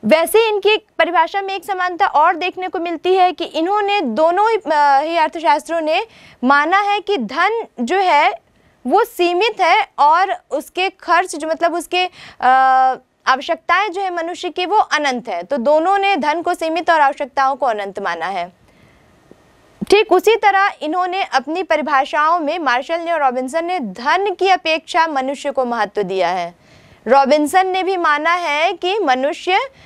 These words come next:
धन प्राप्त करता है, उससे वो अपना स्वयं का कल्याण करता है, अपने लिए वो धनार्जन करता है, अपने आवश्यकताओं को पूरा करने के लिए। रॉबिन्सन और मार्शल दोनों ने माना है कि स्वयं संतुष्ट होने के लिए वो धन का प्रयोग,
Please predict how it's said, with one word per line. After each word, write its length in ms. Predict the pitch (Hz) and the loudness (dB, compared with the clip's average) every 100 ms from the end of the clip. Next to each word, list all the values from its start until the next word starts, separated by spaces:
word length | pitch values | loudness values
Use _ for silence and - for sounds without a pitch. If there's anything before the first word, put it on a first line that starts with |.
| - 208 | -10 -2
धन 260 | 302 370 | 0 0
प्राप्त 340 | 339 302 - 330 | 2 0 0 -2
करता 360 | 320 285 320 | -2 0 0
है, 140 | 359 320 | 2 0
उससे 300 | - 339 339 | -2 -4 0
वो 140 | 349 | 2
अपना 360 | 370 294 339 392 | 2 0 -4 -2
स्वयं 300 | 311 285 302 | -4 -6 -4
का 120 | 320 | -2
कल्याण 380 | 294 285 262 269 | -2 0 -2 -2
करता 320 | 285 247 349 | -6 -2 0
है, 80 | 302 | 0
अपने 320 | 262 285 339 | 0 -4 -2
लिए 260 | 277 302 | 0 0
वो 120 | 320 311 | 0 0
धनार्जन 540 | 285 247 233 254 277 | 0 0 0 -4 -2
करता 340 | 262 240 - | -2 -2 0
है, 280 | 262 262 349 | 0 0 -2
अपने 380 | 269 254 285 453 - - | -2 -4 -4 -4 -10 -4
आवश्यकताओं 680 | - 262 294 - - 262 277 | 0 0 -2 -4 0 0 0
को 140 | 370 | -4
पूरा 320 | 403 277 247 220 | -6 -2 -2 0
करने 320 | 190 190 185 | -4 -6 -8
के 140 | 190 | -8
लिए। 320 | 180 170 180 _ _ _ _ _ _ _ 202 | -6 -6 -8 _ _ _ _ _ _ _ 2
रॉबिन्सन 720 | 226 254 269 254 320 415 415 | 4 6 4 2 -2 0 0
और 80 | 392 | 2
मार्शल 360 | 349 349 381 | 2 0 -2
दोनों 320 | 339 311 320 381 | -2 -2 -2 -2
ने 100 | 381 | -2
माना 300 | 330 320 339 | -2 0 -2
है 240 | 330 403 | 0 0
कि 120 | 415 453 480 | 2 2 2
स्वयं 420 | - - 440 494 | -4 0 2 2
संतुष्ट 500 | 440 381 330 370 - | 0 0 0 -2 -2
होने 240 | 311 285 277 | -2 0 0
के 140 | 277 | 0
लिए 200 | 269 277 | 0 0
वो 200 | 285 466 | 2 2
धन 320 | 285 269 262 | 0 -2 0
का 120 | 262 | 2
प्रयोग, 400 | 247 226 285 - | 0 2 2 0